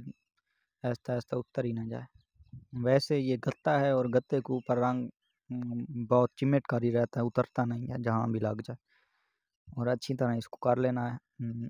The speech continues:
साइडों से, नीचे, ऊपर से, जहाँ भी जगह बचती है आप वहाँ, हम्म, अच्छी तरह इसे रंग करना है। और इसको रंग करने के बाद धूप के ऊपर रख देना ताकि ये सूख जाए।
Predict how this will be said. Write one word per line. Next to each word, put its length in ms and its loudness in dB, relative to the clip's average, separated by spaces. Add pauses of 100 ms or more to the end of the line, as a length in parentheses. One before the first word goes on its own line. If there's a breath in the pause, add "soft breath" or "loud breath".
(140)
साइडों 680 0
से, 200 0
नीचे, 340 -2
ऊपर 300 -2
से, 240 -12 (1040)
जहाँ 360 2
भी 320 -2
जगह 720 2
बचती 600 -2
है 60 2
आप 220 -4
वहाँ, 380 -4 (360)
हम्म, 260 -10
अच्छी 300 -4
तरह 260 -4
इसे 180 -8
रंग 320 -6
करना 280 -10
है। 60 -16 (1500)
और 80 4
इसको 560 4
रंग 240 4
करने 260 2
के 120 -8
बाद 180 2
धूप 240 0
के 100 0
ऊपर 260 2
रख 200 2
देना 200 0
ताकि 280 -4
ये 120 -4
सूख 340 -4
जाए। 320 -10